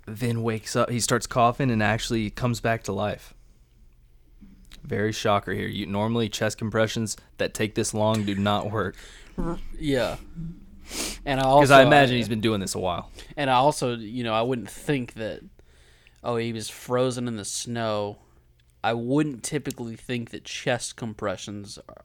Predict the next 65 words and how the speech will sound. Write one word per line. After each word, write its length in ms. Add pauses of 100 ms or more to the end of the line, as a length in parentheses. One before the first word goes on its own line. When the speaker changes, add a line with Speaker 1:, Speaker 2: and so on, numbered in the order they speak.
Speaker 2:
were 240
the 80
problem 480
that 100
we 80
needed 340
to 60
f-, 240 (340)
I 40
mean, 100
I 60
guess 160
it 20
gets 180
you 60
breathing 560
again. 480 (840)
I 100
guess 180
that's 140
what 140
Speaker 1:
Right. 100
Speaker 2:
it 20
is, 280
but 240
it 240
Speaker 1:
Uh, 80
Speaker 2:
just 100
Speaker 1:
yeah, 80
I 40
Speaker 2:
seems 40
Speaker 1:
guess 200
it, 80
Speaker 2:
kinda 120
Speaker 1:
I 60
guess 200
Speaker 2:
weird. 120
Speaker 1:
it 40
does 260
that 180
'cause 160
now 160
he's 120
got 140
him 80
by 120
the 60
fire. 400
He's 160
warming 280
Speaker 2:
Yeah, 100
Speaker 1:
up. 260
I 140
don't 140
Speaker 2:
yeah, 240
Speaker 1:
know. 80
Speaker 2:
okay. 300 (180)
Speaker 1:
I 100
don't 80
know 100
how 120
science 420
works 220
there, 200
but 280